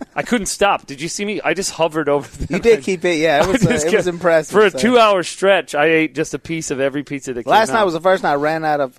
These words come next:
Speaker 1: every ingredient I had, so we ate the sausage, the hamburger, the pepperoni, the mushrooms, tomatoes, everything. We went through the whole gamut of, uh, my materials, and, uh, but it's just a fun night. We've, we've had fun, and so, uh,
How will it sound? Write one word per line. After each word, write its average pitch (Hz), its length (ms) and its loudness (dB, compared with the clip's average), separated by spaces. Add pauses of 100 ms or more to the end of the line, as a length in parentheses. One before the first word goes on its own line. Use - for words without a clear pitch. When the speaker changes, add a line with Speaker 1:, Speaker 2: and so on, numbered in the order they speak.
Speaker 1:
every 143 300 -4
ingredient 131 500 -8
I 113 120 -12
had, 110 420 -10
so 110 280 -10
we 120 200 -10
ate 120 260 -8
the 117 100 -16
sausage, 151 520 -4
the 117 120 -10
hamburger, 135 360 -8
the 117 80 -16
pepperoni, 131 520 -8
the 120 100 -16
mushrooms, 135 680 -8
tomatoes, 147 640 -4
everything. 135 420 -4
We 139 120 -4
went 147 200 -8
through 143 120 -10
the 127 140 -6
whole 139 200 0
gamut 127 460 -8
of, 113 200 -8 (440)
uh, 120 360 0
my 123 200 -6
materials, 123 680 -4
and, 117 260 -12
uh, 117 140 -6
but 127 160 -8 (160)
it's 170 440 -6
just 185 180 -4
a 147 60 4
fun 143 240 0
night. 131 200 -2
We've, 131 380 -10
we've 131 220 -6
had 123 220 -6
fun, 120 280 -10
and 120 160 -14
so, 120 280 -6
uh, 113 240 -6